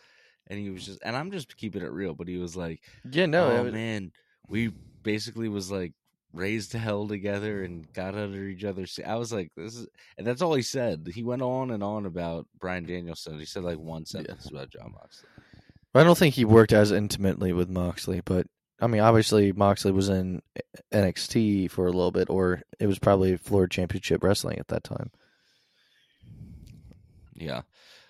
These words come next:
Speaker 1: Well, um, if you're watching on video, you guys can see that the lights have come back on in Jeremy's house. I think he's still dealing with some stuff. So, Andy, what do you say we just move on to the next segment here?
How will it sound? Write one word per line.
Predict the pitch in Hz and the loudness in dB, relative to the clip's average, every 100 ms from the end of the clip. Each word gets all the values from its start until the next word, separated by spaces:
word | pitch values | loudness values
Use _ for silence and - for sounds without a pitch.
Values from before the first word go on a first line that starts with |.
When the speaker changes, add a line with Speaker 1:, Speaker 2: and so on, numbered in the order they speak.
| _ - | _ -2
Speaker 1:
Well, | 113 104 101 - _ _ - | 2 2 0 -8 _ _ -6
um, | 107 101 98 98 92 87 87 82 - | -4 -2 -2 -4 -4 -6 -8 -10 -12
if | - | -14
you're | 101 | -8
watching | 104 104 - 110 | -4 -4 -4 -6
on | 92 | -6
video, | 82 95 92 90 | -4 -4 -2 -4
you | 87 87 87 | -6 -8 -8
guys | 87 85 87 | -6 -6 -8
can | - 87 | -12 -10
see | - 92 | -10 -10
that | 85 82 | -10 -12
the | 76 | -12
lights | 80 85 - | -10 -10 -10
have | 95 90 - | -8 -8 -10
come | - 87 | -12 -10
back | 80 80 87 | -8 -8 -8
on | 82 | -10
in | 78 | -10
Jeremy's | 80 78 78 78 | -10 -10 -10 -10
house. | 82 78 85 82 | -10 -10 -10 -10
I | |
think | 80 78 | -10 -12
he's | 80 - | -14 -12
still | - 73 | -10 -10
dealing | 71 76 76 73 | -8 -8 -6 -8
with | 71 | -10
some | - - | -12 -12
stuff. | - 76 | -10 -10
So, | - - | -8 -8
Andy, | 71 90 85 | -6 -4 -2
what | 95 | -2
do | 104 | -4
you | 101 | -6
say | 98 | -6
we | 87 82 | -6 -8
just | 82 - - - - _ | -8 -10 -14 -20 -20 _
move | 156 180 190 143 | 0 2 2 2
on | 123 110 | -2 -2
to | 113 | -6
the | 92 | -4
next | 85 80 - | -6 -8 -8
segment | 85 85 87 90 | -8 -8 -10 -8
here? | 104 101 | -10 -10